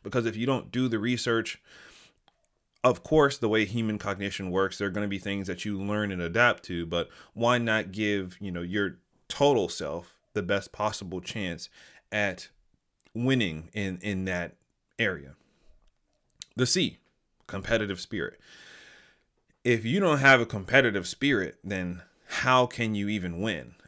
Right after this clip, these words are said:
Um, some, and I got this actually from some of, some of the, man, greatest athletes I've had just the pleasure to, to, to work with, to be around, and to, um,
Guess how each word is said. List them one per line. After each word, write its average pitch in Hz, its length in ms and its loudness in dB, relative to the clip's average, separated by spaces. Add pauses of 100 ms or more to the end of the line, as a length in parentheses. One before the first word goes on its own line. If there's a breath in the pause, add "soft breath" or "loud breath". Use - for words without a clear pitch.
Um, 90 280 -4
some, 151 460 0
and 113 280 0
I 139 160 4
got 135 220 2
this 117 320 0
actually 101 340 -2
from 90 160 -10
some 110 240 -4
of, 98 160 -6
some 113 240 -4
of 87 80 -8
the, 82 280 -4 (120)
man, 101 220 -4
greatest 113 400 2
athletes 98 440 -2
I've 92 160 -8
had 87 220 -4
just 90 240 -8
the 80 80 -6
pleasure 101 400 -2
to, 87 260 -4 (380 loud breath)
to, 87 320 -2
to 95 140 -6
work 107 360 2
with, 98 440 0
to - 100 -8
be 104 220 -2
around, 92 720 -2
and 90 260 -6
to, 92 240 -8
um, 67 460 -8